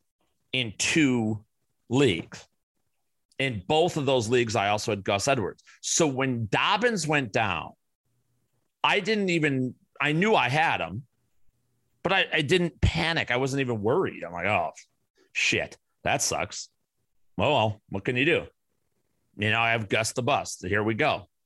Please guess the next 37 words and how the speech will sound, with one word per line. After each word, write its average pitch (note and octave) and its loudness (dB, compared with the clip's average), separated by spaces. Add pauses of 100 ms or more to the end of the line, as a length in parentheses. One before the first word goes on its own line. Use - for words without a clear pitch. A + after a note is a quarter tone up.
(140)
So - -6
then A2+ 0
I'm G#2+ -4
like, G2 0
"All G2+ 0
right, A2+ 2
what's A#2 -2
up G#2+ -2
with A#2 -2
Justice A2 -2
Hill? A#2 0 (260)
Is G2 -4
he A2+ 0
gonna A2 -2
make A2+ -4
the G#2 -6
team? G2+ -2
Is G#2+ -2
he A#2 -2
healthy?" G#2 -2 (220)
Answer G#2+ -2
is F2 -2
yes G#2+ 0
and F#2+ -4 (320)
no, A2 0
not F#2 -4
really F2+ -2
healthy. G2+ -2 (200)
Tyson B2+ -2
Williams, B2+ 2
what's F#2 -4
this C#3+ 0
kid - -2
about? E2+ -8
Can E2 -10
he B2 0
be, B2 -2